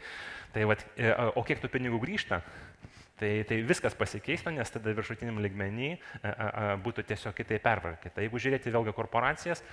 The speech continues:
tai man patinka tas tokių, e, e, e, e, vadinama venture arm toksai modelis, kai korporacija nepretenduoja į tai, kad viduj gali sukurti inovaciją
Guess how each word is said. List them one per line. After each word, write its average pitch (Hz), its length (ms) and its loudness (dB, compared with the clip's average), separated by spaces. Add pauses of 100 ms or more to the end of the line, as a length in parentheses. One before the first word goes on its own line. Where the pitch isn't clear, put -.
(260)
tai 123 120 2
man 127 180 2 (120)
patinka 131 560 2
tas 110 200 0
tokių, 113 280 -2
e, 110 400 2
e, 104 60 4
e, 101 420 2
e, 98 280 2 (200)
vadinama 104 400 -2
venture 120 480 -2
arm 104 320 4 (220)
toksai 92 260 -6
modelis, 156 480 -2 (320)
kai 117 80 0 (160)
korporacija 117 640 4 (100)
nepretenduoja 139 880 2
į 107 140 -6
tai, 98 180 0
kad 98 160 -2
viduj 107 420 0 (100)
gali 104 280 2
sukurti 104 400 -8
inovaciją 170 480 -2